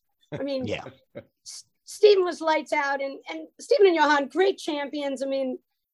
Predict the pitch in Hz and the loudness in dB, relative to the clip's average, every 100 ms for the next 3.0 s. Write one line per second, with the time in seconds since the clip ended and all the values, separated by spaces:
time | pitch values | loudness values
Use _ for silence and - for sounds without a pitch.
0 | _ 285 302 311 - 311 285 277 285 - | _ 0 2 0 -4 0 4 4 4 -8
1 | 302 285 262 277 - 302 277 277 277 269 | -6 -6 -2 -4 -4 -4 -2 -2 -4 -4
2 | 233 - 285 277 277 277 269 269 262 | -8 -8 -4 0 0 0 0 2 0